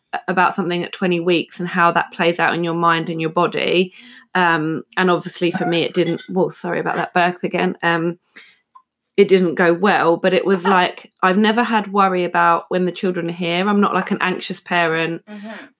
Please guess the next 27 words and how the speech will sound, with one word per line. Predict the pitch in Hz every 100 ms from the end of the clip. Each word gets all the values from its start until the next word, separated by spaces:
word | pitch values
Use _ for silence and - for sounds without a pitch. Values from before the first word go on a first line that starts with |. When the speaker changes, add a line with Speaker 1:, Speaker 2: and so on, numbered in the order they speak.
| -
Speaker 1:
Um, | 170 147 143 143 - -
and | 196
it's | 151 220
never | 196 202
transpired | - 185 180 - 175 165 -
to | -
that, | 185 -
which | - - -
I | 180
know | 170
other | 170 170
people | - 175 175 165
have | 160
found | 160 156 -
interesting. | 170 - 160 - - - - 180 - _ _ - _ -
But | 185 -
yeah, | 196
once | 170 190 185 - -
I've | 180 -
had | 214 190 180
the |
kids, | 180 165 160 - -
I'm | 170
like, | 175 160 151 - - _ _ _ _ _
"No, | 220 196
we're | 185
good. | 185 180 139